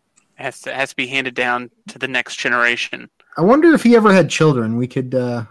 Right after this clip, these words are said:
Speaker 2: we could start, start that whole
Speaker 1: Well, when you're a ninety-ninth degree
Speaker 2: War
Speaker 1: werewolf
Speaker 2: of the Descendants.
Speaker 1: vampire,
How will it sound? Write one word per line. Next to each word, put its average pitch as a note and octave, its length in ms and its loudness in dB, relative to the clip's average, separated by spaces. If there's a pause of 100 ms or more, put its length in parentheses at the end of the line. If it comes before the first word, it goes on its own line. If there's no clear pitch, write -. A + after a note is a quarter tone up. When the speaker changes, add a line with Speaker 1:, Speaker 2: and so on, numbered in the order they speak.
(140)
Speaker 2:
we C#3 120 -8
could C3 160 -10
start, C3+ 400 0 (280)
start C#3 380 -2
that C3 140 2
whole B2 540 0 (380)
Speaker 1:
Well, G3+ 260 2
when A3 160 2
you're G#3 140 4
a - 20 0
ninety-ninth G3 580 2
degree F#3 800 0 (100)
Speaker 2:
War F3 280 2
Speaker 1:
werewolf D#3 300 4
Speaker 2:
of D3 60 2
the B2+ 40 -6
Descendants. F#3 320 0
Speaker 1:
vampire, C#3 560 2